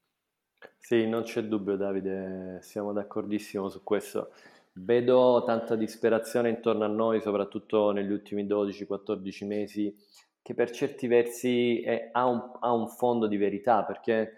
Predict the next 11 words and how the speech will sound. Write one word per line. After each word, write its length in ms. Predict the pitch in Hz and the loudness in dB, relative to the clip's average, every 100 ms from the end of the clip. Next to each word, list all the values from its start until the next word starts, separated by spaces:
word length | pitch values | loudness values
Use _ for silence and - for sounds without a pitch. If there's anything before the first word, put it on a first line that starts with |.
| _ _ _ _ - | _ _ _ _ -6
in 160 | 120 | 0
realtà 420 | 127 123 - 143 127 | 2 0 2 4 6
è 40 | |
la 180 | 120 110 | 4 4
paura 520 | 113 117 120 117 101 | 2 2 2 2 2
che 100 | 98 | 0
condiziona 540 | 104 101 98 - 107 | -2 -2 -6 -2 -2
molto 760 | 98 101 - 104 98 98 95 92 | 0 -2 0 2 4 2 0 -2
l'essere 420 | 101 101 - 98 | -4 -6 -6 -6
umano. 380 | 95 87 87 98 | -6 -6 -8 -10
Dicono 460 | 98 101 107 110 | -8 0 2 2